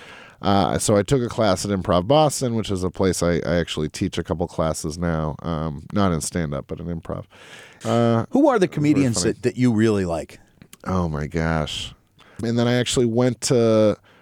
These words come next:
Speaker 1: to school with two comedians who I love, um, Matt Rogers and Bowen Yang, and they have a podcast as well.
Speaker 2: Great,
Speaker 1: This,
Speaker 2: look 'em
Speaker 1: every
Speaker 2: up, folks.
Speaker 1: comedian has a podcast.
Speaker 2: Yeah, I know.
Speaker 1: Uh, and then, do you know the show Crazy Ex-Girlfriend?
Speaker 2: I've seen it.
Speaker 1: If
Speaker 2: I've
Speaker 1: I,
Speaker 2: heard it.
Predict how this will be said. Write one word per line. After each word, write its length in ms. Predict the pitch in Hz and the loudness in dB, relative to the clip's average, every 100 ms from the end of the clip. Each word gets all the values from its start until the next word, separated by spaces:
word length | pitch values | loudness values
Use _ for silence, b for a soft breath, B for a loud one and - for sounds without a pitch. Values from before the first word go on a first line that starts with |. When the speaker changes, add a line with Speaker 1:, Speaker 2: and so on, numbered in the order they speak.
| b b - | b b -4
Speaker 1:
to 120 | 113 | -2
school 600 | - - - 170 165 156 | 0 -2 2 4 6 4
with 440 | 123 110 101 - - | 4 2 0 -6 -12
two 160 | - 107 | -6 -4
comedians 460 | 104 101 95 92 | 0 0 0 0
who 100 | 107 | 2
I 80 | 92 | 2
love, 580 | 90 92 90 90 82 - | 4 2 2 0 -4 -4
um, 600 | 92 87 85 85 82 - - | 0 0 0 -2 -6 -10 -6
Matt 300 | 95 92 78 | -2 0 0
Rogers 480 | 92 92 87 85 87 | 0 0 -2 -4 -4
and 160 | 87 | -4
Bowen 320 | 87 87 87 | 0 0 0
Yang, 420 | 92 104 107 110 110 | 0 2 2 2 0
and 120 | 90 | 0
they 60 | |
have 120 | 90 85 | 0 -2
a 80 | |
podcast 580 | 82 90 85 85 80 - | -2 0 0 -2 -6 -6
as 100 | 85 | -8
well. 380 | 80 80 76 78 - | -4 -2 0 -4 -6
Speaker 2:
Great, 200 | 87 104 | -2 -2
Speaker 1:
This, 100 | 92 | 0
Speaker 2:
look 180 | 104 104 | -2 0
'em 60 | |
Speaker 1:
every 180 | 151 156 | 2 0
Speaker 2:
up, 40 | - | -2
folks. 80 | |
Speaker 1:
comedian 300 | 117 107 98 87 | -2 0 0 -2
has 180 | 90 80 | -4 -6
a 60 | |
podcast. 500 | - 78 78 - 78 | -6 -4 -4 -8 -4
Speaker 2:
Yeah, 400 | 113 190 247 170 82 | 2 2 2 -2 -2
I 40 | |
know. 220 | 143 147 - | 0 0 -2
Speaker 1:
Uh, 480 | 101 107 104 104 98 _ _ - | 0 2 4 2 0 _ _ -6
and 260 | 110 120 | -4 0
then, 220 | 123 120 120 | 0 0 0
do 80 | 143 | 0
you 40 | |
know 100 | 175 | 2
the 80 | 185 | 2
show 200 | - 165 | 2 0
Crazy 420 | - 127 135 135 | 0 0 2 2
Ex-Girlfriend? 800 | 127 - 117 120 - 135 139 - _ _ - | 0 0 0 0 0 -4 -4 -8 _ _ 0
Speaker 2:
I've 300 | 170 151 120 | 0 0 -2
seen 260 | - 190 | 0 0
it. 120 | 87 - | 0 -2
Speaker 1:
If 140 | - 156 | 0 2
Speaker 2:
I've 60 | |
Speaker 1:
I, 40 | 214 | 4
Speaker 2:
heard 160 | 135 | 2
it. 120 | 90 | 0